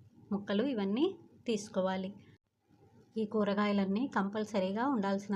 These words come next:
అవసరం లేదు. ఉల్లిపాయలు, పచ్చిమిర్చి, టమాటాలు తీసుకొని మిగతావి ఆప్షనల్గా తీసుకోవచ్చు.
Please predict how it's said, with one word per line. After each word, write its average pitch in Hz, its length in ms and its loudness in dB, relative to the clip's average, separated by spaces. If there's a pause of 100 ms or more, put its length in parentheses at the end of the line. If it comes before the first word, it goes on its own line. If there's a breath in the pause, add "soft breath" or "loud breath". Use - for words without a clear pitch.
అవసరం 196 300 -2 (100)
లేదు. 208 200 -2 (520 loud breath)
ఉల్లిపాయలు, 202 580 4
పచ్చిమిర్చి, 202 640 -2
టమాటాలు 196 500 0
తీసుకొని 202 460 -2
మిగతావి 202 420 0 (140)
ఆప్షనల్గా 202 460 -2 (100)
తీసుకోవచ్చు. 196 520 -4